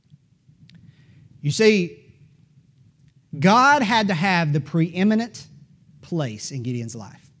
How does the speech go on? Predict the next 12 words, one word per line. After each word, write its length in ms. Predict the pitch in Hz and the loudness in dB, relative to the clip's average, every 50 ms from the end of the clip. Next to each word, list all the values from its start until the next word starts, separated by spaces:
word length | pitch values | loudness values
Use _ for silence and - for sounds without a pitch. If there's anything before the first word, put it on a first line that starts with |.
| _ _ _ _ _ _ _ _ - - | _ _ _ _ _ _ _ _ -16 -2
He 240 | - 233 311 311 277 | 4 6 8 8 8
had 240 | 247 285 247 226 170 | 6 4 2 2 2
to 120 | - 220 | 2 2
be 240 | 185 175 185 156 135 143 | 2 4 2 2 0 0
number 460 | 151 160 180 196 214 220 202 208 190 180 | 2 4 4 4 4 4 4 2 2 2
one. 480 | 175 160 160 151 127 - - - - - - - - _ - - - - - - - _ _ _ _ _ _ _ _ _ _ _ _ _ _ _ _ _ _ _ _ _ _ _ _ _ _ _ - - - - - - | 2 2 0 0 -2 -6 -10 -18 -20 -20 -20 -20 -20 _ -20 -20 -20 -20 -20 -20 -20 _ _ _ _ _ _ _ _ _ _ _ _ _ _ _ _ _ _ _ _ _ _ _ _ _ _ _ -20 -20 -20 -20 -16 -2
He, 360 | - 254 285 294 240 202 - 165 | 0 2 2 2 0 -4 -2 0
God 360 | 151 214 233 262 269 294 285 | 2 4 4 6 4 4 2
had 240 | 196 240 233 214 180 | 2 0 2 4 4
to 80 | 214 | 4
be 300 | 170 196 214 202 202 208 - | 4 4 4 2 2 0 -2
above 800 | 190 185 165 147 139 208 254 247 185 156 139 139 143 143 - | -2 0 0 2 2 4 6 6 6 4 2 2 0 -2 -4